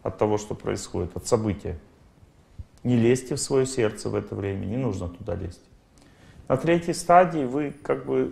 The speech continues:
думаете об алтаре, молитесь, молитесь, слушаете голос, и в какой-то момент вы начинаете чувствовать, что несмотря на то, что там в сердце очень плохо, параллельно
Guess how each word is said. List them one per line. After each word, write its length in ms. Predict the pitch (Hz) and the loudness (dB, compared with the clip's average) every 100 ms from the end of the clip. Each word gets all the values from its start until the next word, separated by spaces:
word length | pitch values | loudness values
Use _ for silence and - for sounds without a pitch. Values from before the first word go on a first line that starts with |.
| - - | -8 -12
думаете 520 | 139 160 165 156 151 | -2 0 0 2 2
об 120 | 139 | 2
алтаре, 400 | 139 139 143 147 | 0 0 4 4
молитесь, 640 | 139 151 147 147 139 - | 2 0 0 -2 -8 -6
молитесь, 460 | 143 151 143 - - | -2 0 -2 -6 -6
слушаете 480 | 151 147 - 135 131 | -4 -2 -4 -6 -4
голос, 500 | 127 147 135 131 - - - | 0 2 2 -2 -8 -12 -8
и 40 | |
в 60 | 123 | -6
какой-то 400 | 143 151 156 156 | -4 0 0 0
момент 440 | 151 156 180 196 - - _ _ - - - | -2 -2 -2 -4 -10 -20 _ _ -20 -20 -4
вы 120 | 131 | -2
начинаете 600 | 147 135 - 156 151 151 | -2 -4 -2 0 0 -2
чувствовать, 480 | - 196 185 - 117 | -6 -4 -2 -2 -4
что 180 | - 135 | 2 2
несмотря 560 | 143 - 160 156 156 | 2 0 -2 2 2
на 140 | 160 160 | 2 0
то, 260 | - 110 | 2 2
что 180 | 101 - | 2 -2
там 280 | 107 147 160 | 0 2 0
в 40 | |
сердце 600 | - - 113 - - 92 - _ - _ - | -2 0 0 0 -6 -8 -8 _ -20 _ 2
очень 360 | 127 143 - 127 | 4 4 0 -8
плохо, 640 | - 120 107 - 127 - - - - - - _ _ _ _ _ _ - | 0 2 2 2 -2 -4 -18 -14 -12 -12 -18 _ _ _ _ _ _ 4
параллельно 880 | 143 143 135 151 170 165 113 90 | 8 10 8 6 2 2 0 -2